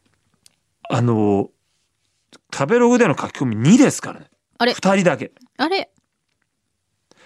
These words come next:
Speaker 1: え、これ池の屋かな、本当に。
Speaker 2: <laughs> 違うかも。
Speaker 1: いや、でもね、本当ね、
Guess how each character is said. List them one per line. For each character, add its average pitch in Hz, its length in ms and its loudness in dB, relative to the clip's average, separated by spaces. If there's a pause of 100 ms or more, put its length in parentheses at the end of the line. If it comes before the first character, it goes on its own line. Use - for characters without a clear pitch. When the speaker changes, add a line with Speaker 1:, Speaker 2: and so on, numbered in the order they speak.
(460)
Speaker 1:
え、 156 120 0
こ - 160 -12
れ 104 60 -6
池 190 320 -8
の 302 100 0
屋 277 180 0
か - 140 -6
な、 101 80 -8
本 117 220 -8
当 110 160 -12
に。 107 240 -10 (680)
Speaker 2:
<laughs> - 720 -8
違 320 260 -2
う 339 60 -10
か 262 140 -6
も。 277 120 -4 (800)
Speaker 1:
い 165 60 2
や、 156 140 2
で 165 100 0
も 165 60 2
ね、 120 100 0
本 170 160 -2
当 175 60 2
ね、 117 100 -6